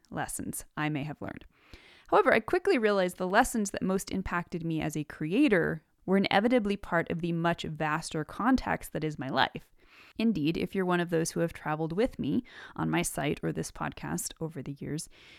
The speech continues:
you know my perspective on storytelling techniques has become increasingly life-centered, in that understanding that story and life are inextricable. Life creates stories,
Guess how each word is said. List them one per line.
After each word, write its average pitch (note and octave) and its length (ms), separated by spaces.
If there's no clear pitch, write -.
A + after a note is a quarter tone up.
you A3 160
know F4 180
my C#4 140
perspective G#3+ 640
on F3+ 140
storytelling F3+ 600
techniques F3+ 600
has E3 340
become D3+ 380
increasingly D#3 920
life-centered, D#3 960
in F3+ 200
that E3 320
understanding G3 760
that E3+ 160
story F3+ 420
and E3 160
life D3+ 380
are D#3 100
inextricable. D#3 680
Life D3+ 300
creates - 340
stories, B3 600